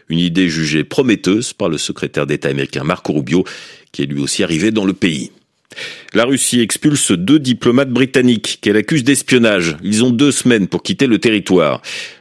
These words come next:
Les affaires étrangères dénoncent des accusations malveillantes et infondées. Les relations entre Londres et Moscou sont très tendues depuis l'attaque de l'Ukraine par la Russie. Le Royaume-Uni est l'un des principaux soutiens militaires et diplomatiques de l'Ukraine.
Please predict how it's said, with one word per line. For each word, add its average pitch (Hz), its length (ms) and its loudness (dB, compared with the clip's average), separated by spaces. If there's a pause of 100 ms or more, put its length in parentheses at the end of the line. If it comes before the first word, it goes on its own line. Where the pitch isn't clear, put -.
Les 78 160 -2
affaires 80 280 -2
étrangères 92 460 0
dénoncent 98 420 2
des 87 200 2
accusations 98 580 0
malveillantes 120 760 2
et 135 280 2
infondées. 110 540 0 (480)
Les 87 80 2
relations 87 420 0
entre 67 220 -4
Londres 78 260 0
et 65 60 -2
Moscou 76 380 -2
sont 71 180 -8
très - 180 -12
tendues 98 480 0
depuis - 320 -6
l'attaque 71 300 -4
de 65 80 -8
l'Ukraine 78 340 -2
par 69 140 -4
la 67 100 -2
Russie. 92 420 -2 (520)
Le 101 60 4
Royaume-Uni 98 500 4
est 117 80 4
l'un 117 100 2
des 107 160 0
principaux 95 440 -2
soutiens 95 340 -2
militaires 110 480 2
et 110 80 2
diplomatiques 95 580 0
de 127 80 2
l'Ukraine. 85 440 0